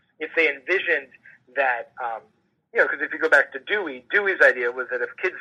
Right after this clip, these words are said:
do art and kids learn to express themselves, they will become more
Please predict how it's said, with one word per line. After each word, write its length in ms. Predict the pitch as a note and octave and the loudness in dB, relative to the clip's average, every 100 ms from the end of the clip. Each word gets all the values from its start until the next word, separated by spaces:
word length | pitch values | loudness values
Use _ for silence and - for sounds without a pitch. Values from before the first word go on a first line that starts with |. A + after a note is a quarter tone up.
| - | -14
do 180 | B2 - | -12 -2
art 300 | E3+ D3 - _ - - - - _ - | 2 2 -2 _ -20 -20 -20 -20 _ -2
and 280 | C3+ B2 - | -2 -4 -6
kids 180 | F3 - | -6 -2
learn 160 | C#3 - | -4 -4
to 80 | B2+ | -8
express 360 | - - - | 0 0 0
themselves, 580 | F#3 E3 E3+ D3+ C3+ - _ - _ - | -10 0 4 4 2 -4 _ -20 _ -4
they 160 | D#3 | -4
will 160 | C#3+ D3 | -4 -10
become 320 | C#3 C3+ B2 G#2 | -8 -6 -6 -10
more 200 | G2 | -20